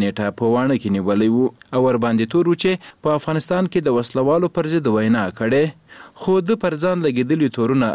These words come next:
رد کړي وو. عارف وزیر په دوه زره اتلسم میلادي کال کې د پښتون ژغورنې غورځنګ له جوړېدو راهیسې د دوه کلونو په موده کې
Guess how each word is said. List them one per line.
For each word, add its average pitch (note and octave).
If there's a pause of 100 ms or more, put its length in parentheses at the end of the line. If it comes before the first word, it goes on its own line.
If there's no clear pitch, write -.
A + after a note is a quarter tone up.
(100)
رد G#2+
کړي A2
وو. D#3 (640)
عارف A3
وزیر F#3+
په E3+
دوه F3+
زره E3+
اتلسم E3+
میلادي G2
کال F#2+
کې A2+
د A2
پښتون A#2+
ژغورنې C#3+
غورځنګ D#3+
له A2+
جوړېدو A2 (120)
راهیسې E3 (460)
د B2+
دوه E3
کلونو C#3
په A2
موده A2+
کې A#2+